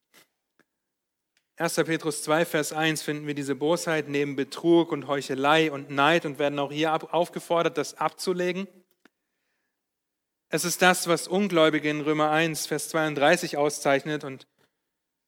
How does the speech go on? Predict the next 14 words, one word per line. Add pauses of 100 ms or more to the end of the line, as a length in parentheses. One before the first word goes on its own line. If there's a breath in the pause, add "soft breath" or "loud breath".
(340)
wenn
ihr
am
Gemeindeleben
teilnehmt,
werden
wir
ab
nächsten
Mittwoch
mit
dem
Römerbrief
beginnen.